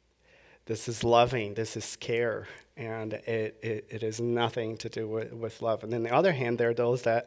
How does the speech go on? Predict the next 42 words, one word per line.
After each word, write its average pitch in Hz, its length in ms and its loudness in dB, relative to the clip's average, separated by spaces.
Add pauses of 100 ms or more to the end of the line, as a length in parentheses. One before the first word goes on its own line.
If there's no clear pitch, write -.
are, 117 280 0 (680)
uh, 110 100 0 (100)
in 120 100 -2
situations, 123 580 2
as 113 140 4
I 113 80 6
said, 117 320 4
right, 113 240 2
that, 110 360 -2 (420)
um, 104 320 -4
are 113 100 -6
not 120 500 4 (520)
really, 123 580 2
you, 120 180 -8 (120)
you 120 200 -8
disagreed 127 560 2
with 123 200 2
me, 113 160 0 (100)
you 113 180 -2
didn't 120 300 2
like 120 260 4
the 120 60 0
color 120 300 4
of 117 80 -2
my 110 140 0
car, 117 520 4 (880)
I'm 113 160 2
feeling 117 280 -2
abused. 107 680 -6
<laughs> - 40 -8 (840)
Uh, 104 300 0
that, 110 340 -4
that - 220 -8
is 120 140 -8
the 117 120 -6
other 113 200 2
extreme, 107 680 -6
right? 104 280 -6
And 110 80 -10
I 107 40 -8
think 117 280 -6
that 107 400 0